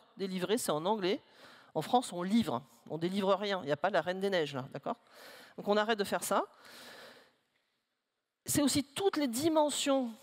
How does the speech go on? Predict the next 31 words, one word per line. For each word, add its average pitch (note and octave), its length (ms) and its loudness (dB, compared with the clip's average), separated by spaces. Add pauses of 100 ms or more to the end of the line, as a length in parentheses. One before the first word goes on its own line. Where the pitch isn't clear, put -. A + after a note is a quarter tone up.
de F#3 220 -6
cette F#3 260 0
valeur, F#3 440 2
toutes C4+ 180 -2
les A#3+ 80 6
composants, C#4 720 2 (200)
toutes C#4 180 0
les B3 80 4
profondeurs C4+ 760 2
de G#3 80 0
valeur. G#3 540 2 (1120)
Et A#3 80 2
le B3+ 100 6
philosophe C4+ 540 4
que A#3 100 -2
j'ai A3 120 0
lu A3 100 -4
dans G3+ 100 0
le G3+ 60 -4
truc - 240 -4
a A3+ 80 4
eu A3+ 80 0
une G#3+ 80 -4
façon A3+ 340 -2
très C#4+ 340 -2
élégante C4+ 560 0
de F#3+ 80 -4
la F#3 120 0
définir G#3+ 440 -4
et G#3 120 0
dit, C4+ 320 -2